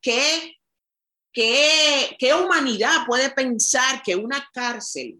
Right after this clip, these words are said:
va a hacer que un muchacho de dieciocho años que salió a protestar, que probablemente tiró una piedra,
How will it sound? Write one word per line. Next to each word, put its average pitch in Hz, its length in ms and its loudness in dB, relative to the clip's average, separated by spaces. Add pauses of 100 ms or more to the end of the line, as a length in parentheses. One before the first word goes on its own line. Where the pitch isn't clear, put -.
va 196 140 2
a 254 80 0
hacer 233 500 0
que 160 140 0
un 233 140 -2
muchacho 302 400 -2
de 262 60 0
dieciocho 202 460 -6
años 190 380 -4 (540)
que 226 160 0
salió 220 760 2
a 214 120 -2
protestar, 220 560 -2 (400)
que 269 180 0
probablemente 320 720 4
tiró 254 320 2
una 294 240 0
piedra, 190 680 0